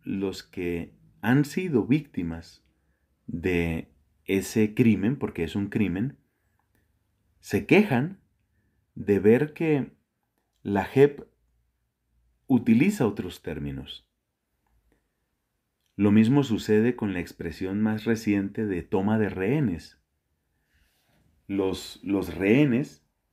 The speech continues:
pues, parecieran ser parte de una estrategia más bien política y no puramente monetaria,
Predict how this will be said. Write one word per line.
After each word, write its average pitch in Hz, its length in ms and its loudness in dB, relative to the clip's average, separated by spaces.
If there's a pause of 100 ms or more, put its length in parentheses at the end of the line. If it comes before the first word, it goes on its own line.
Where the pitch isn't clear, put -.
(480)
pues, 101 200 -6
parecieran 117 1000 0 (640)
ser 107 420 0
parte 107 480 0
de 82 480 -6 (480)
una 107 220 2
estrategia 101 960 -4
más 92 260 -4
bien 104 240 2
política 104 760 0
y 101 100 -8
no 92 180 -4
puramente 104 540 0
monetaria, 92 840 -4